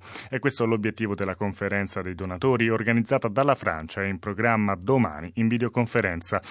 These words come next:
Alla popolazione del Libano arrivano intanto anche gli aiuti di Papa Francesco, un segno di paterna vicinanza con quanti si trovano nel dolore. Il servizio di Amedeo Monaco.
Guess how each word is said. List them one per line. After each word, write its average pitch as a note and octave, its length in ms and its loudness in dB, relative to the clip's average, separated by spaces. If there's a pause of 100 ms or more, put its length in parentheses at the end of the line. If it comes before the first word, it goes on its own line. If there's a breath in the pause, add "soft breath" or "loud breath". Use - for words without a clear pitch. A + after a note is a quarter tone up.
(200 loud breath)
Alla C3 160 6
popolazione A#2 560 0
del A2 160 0
Libano G2+ 340 -2
arrivano G2+ 320 -2
intanto G#2+ 540 -2
anche C3 400 2
gli B2+ 140 -2
aiuti A#2+ 280 0
di A2 120 -2
Papa A2+ 220 0
Francesco, G#2 680 -2 (240 loud breath)
un A2+ 100 2
segno A2 320 2
di G2+ 120 -4
paterna G#2 460 0
vicinanza F#2+ 680 0
con A#2 180 -2
quanti F#2+ 460 -2
si - 180 -6
trovano F#2+ 400 -2
nel A2+ 240 2
dolore. F#2 540 -4
Il A#2+ 120 -4
servizio - 500 -6
di A#2+ 100 -4
Amedeo A#2+ 280 2
Monaco. D#2+ 440 -6